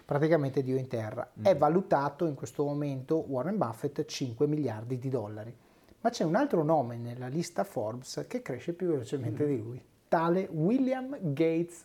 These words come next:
Speaker 1: terzo, ovvero il famosissimo Bill Gates.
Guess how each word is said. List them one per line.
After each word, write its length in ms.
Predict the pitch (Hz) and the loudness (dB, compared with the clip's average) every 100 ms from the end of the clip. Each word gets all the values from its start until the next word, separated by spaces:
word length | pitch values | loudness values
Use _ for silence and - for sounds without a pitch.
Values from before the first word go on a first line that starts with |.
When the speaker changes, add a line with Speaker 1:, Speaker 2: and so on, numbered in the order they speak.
| _ | _
Speaker 1:
terzo, 540 | - - - - 120 - - | -2 -2 -4 -10 -10 -12 -2
ovvero 420 | 240 147 131 135 - | 0 2 0 0 -2
il 120 | 170 | -4
famosissimo 720 | - 180 117 110 - 123 117 | 0 0 0 -6 -10 -10 -8
Bill 200 | 113 139 | 0 2
Gates. 420 | 135 147 135 - | 4 4 4 -2